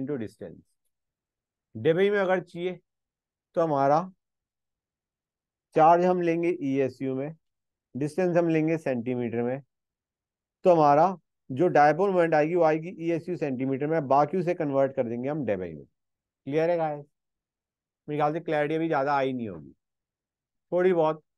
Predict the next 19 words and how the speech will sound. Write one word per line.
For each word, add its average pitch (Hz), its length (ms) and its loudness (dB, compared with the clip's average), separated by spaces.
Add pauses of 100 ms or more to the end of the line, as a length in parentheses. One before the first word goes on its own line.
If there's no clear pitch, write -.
(120)
दिक्कत 139 340 -8
है। 127 200 -6 (840)
ओके 175 220 -6 (720)
फाइन। 104 340 -4 (320)
और 156 120 4
दूसरी 180 460 2
यूनिट 196 240 2
हमारी 165 300 2
क्या 165 140 -2
है? 180 100 -2
कूलम 190 380 -6
मीटर 147 260 -8
तो 117 120 -10
होगी, 160 260 -6
होगी। 160 260 -8 (1080)
सीजीएस 170 340 -2
unit 170 280 -4
is 156 200 -4
debye, 120 360 -4